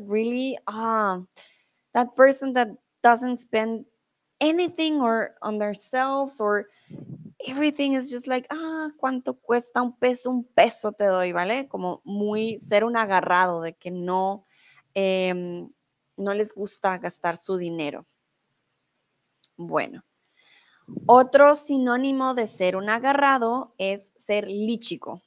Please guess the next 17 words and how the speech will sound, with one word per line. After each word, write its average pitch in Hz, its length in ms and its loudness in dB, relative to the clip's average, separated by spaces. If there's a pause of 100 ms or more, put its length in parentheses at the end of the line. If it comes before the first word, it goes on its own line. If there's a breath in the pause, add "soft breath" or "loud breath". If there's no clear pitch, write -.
(140)
Es 202 140 -8
muy 269 440 0
colombiana 196 540 -2
esta 196 180 -8
expresión. 196 580 -8 (1200)
Eh, 202 500 2
y 214 160 4
este 220 480 0
ser 226 220 0
lichico 240 580 -2
es 233 220 0
ya 214 160 0
no 208 180 -4
tener 202 400 -4
nada 202 520 2
de 190 120 0
dinero, 175 520 -6